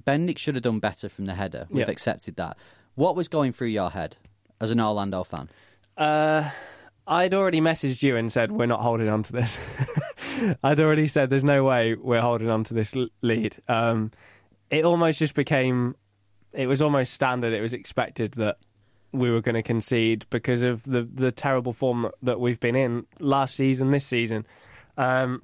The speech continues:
Speaker 2: wasn't surprised. Ball launched. It's not the first time we've suffered from a set piece this season. I was annoyed, but also just kind of expected it, to be honest.
Speaker 1: So I then got a notification on my phone, and it went four three, and I thought, <laughs> "Oh, they can't,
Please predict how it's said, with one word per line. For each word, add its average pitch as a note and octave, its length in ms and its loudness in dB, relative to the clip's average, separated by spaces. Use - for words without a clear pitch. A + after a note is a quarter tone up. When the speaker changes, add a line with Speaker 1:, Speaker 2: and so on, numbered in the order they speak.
Speaker 2:
wasn't G3 360 2
surprised. C3+ 540 0
Ball E3+ 240 4
launched. B2+ 580 0
It's C3 160 -2
not D#3+ 140 2
the C3+ 80 0
first C#3 240 0
time C3 120 0
we've A#2+ 140 0
suffered B2 340 -4
from A#2 440 -2
a B2 80 -6
set A#2 240 -2
piece A2+ 240 -2
this A2 140 -6
season. B2+ 460 0
I C#3 120 2
was D#3 200 2
annoyed, E3 640 4
but C3 180 0
also C3+ 640 2
just C3+ 160 -2
kind A2+ 160 0
of A2 80 0
expected A2+ 460 -4
it, G2 120 -4
to - 60 -14
be A2+ 80 -2
honest. A2 340 0
Speaker 1:
So D3+ 580 2
I C3+ 100 2
then D3+ 180 2
got D3 140 2
a C#3 40 0
notification C3 540 -2
on A#2 40 -2
my A2 60 -2
phone, G#2 380 -2
and A2 140 -6
it G#2 60 -4
went G#2+ 260 -4
four A2+ 280 0
three, A2 300 -2
and G2 100 -2
I F#2+ 40 -4
thought, F#2+ 420 -2
<laughs> - 40 -18
"Oh, G2+ 360 -2
they G2+ 100 -4
can't, C#3 540 -2